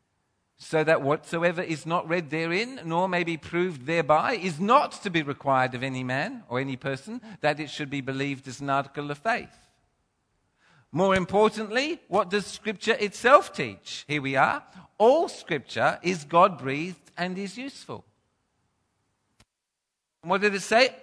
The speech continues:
All Scripture is God-breathed. All Scripture is useful. What for? Well, for teaching, rebuking, correcting, and training in righteousness, so that the servant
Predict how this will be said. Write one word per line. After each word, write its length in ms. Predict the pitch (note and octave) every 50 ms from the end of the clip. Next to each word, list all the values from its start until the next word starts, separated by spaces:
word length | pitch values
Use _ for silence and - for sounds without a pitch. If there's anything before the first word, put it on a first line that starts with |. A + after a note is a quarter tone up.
| -
All 640 | A#3 C4 C#4+ D4+ D#4+ E4+ F4 F#4 F#4+ G4+ G4 D4 F#3
Scripture 680 | - - - - - F3+ F3+ A#2+ - - - C#3 B2 A#2+
is 240 | D3 D#3 D#3 C#3+ A#2+
God-breathed. 640 | A#2 D3+ C#3+ B2+ A#2+ G2 - A2+ G#2 G2 F#2 E2 D2+ - _ _ _ _ _
All 400 | - B3+ C#4+ D#4 E4+ F4 G#4+ G#4+
Scripture 520 | D4+ - - - - F#3+ F3 - - E3 E3+
is 300 | F#3 F3+ G#3+ G#3+ F3 G#3+
useful. 560 | B3+ D4 F4 - - - - C3 F#2+ F2 - _ _ _ _ _ _ _ _ _ _ _ _
What 180 | - E3 F3 -
for? 400 | - - F3 G3 B3 C#4+ E4+ - - - - _
Well, 280 | C3 C3+ E3+ A3+ B3+ A#3+ G#3 -
for 200 | - - G3 G3+
teaching, 560 | F#3+ - A3+ C4 C#4 B3 - - D#3 A#2+ G#2 - -
rebuking, 720 | - E3+ F#3 D#3+ F#3+ A#3 C4+ C#4+ - - E3 C3 G#2 F#2+ - _ _ _ _
correcting, 640 | - - G3+ A3+ C#4 C#4+ - - - D#3+ C3+ A2+ A2+ -
and 180 | D#3+ E3+ F3 E3+
training 380 | - - G#3 A3 G#3+ G3+ G3
in 160 | G3 F#3+ F#3+
righteousness, 880 | F#3+ G3+ A3 C#4 D#4+ - - D#3+ - - - G#2+ F#2+ - - - - - - _ _ _
so 360 | - - - - D3+ F#3+ A#3
that 500 | A3+ F3+ D3 E3 B3 F#4+ D#4+ - - - _ _ _ _ _ _ _ _ _ _ _ _ _ _ _ _ _ _ _ _ _ _ _ -
the 140 | E3 E3+ F3+
servant 560 | - - - G#3 A3+ A#3 A#3 B3 A#3 - -